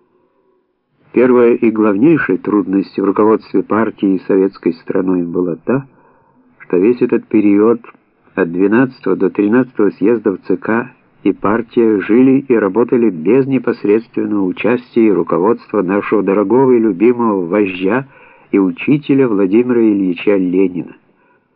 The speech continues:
Это был первый год, когда Ленин, прикованный болезнью к кровати,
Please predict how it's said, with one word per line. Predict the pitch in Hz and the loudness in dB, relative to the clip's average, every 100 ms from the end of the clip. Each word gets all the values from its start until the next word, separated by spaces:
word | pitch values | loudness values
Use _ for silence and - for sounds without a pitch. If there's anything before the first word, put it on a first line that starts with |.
| _ _ - | _ _ -8
Это | - 101 | -2 0
был | 107 123 | 2 2
первый | 120 143 156 143 | 4 2 4 2
год, | 123 131 151 | 4 2 2
когда | - 131 120 | -2 -2 0
Ленин, | 107 110 139 143 117 | 2 2 2 0 -4
прикованный | - 95 123 123 120 | -4 -2 0 0 0
болезнью | 104 98 110 123 117 107 | 0 2 4 2 0 -4
к | - | -6
кровати, | - 90 82 120 135 - | -6 -4 -2 -2 -4 -16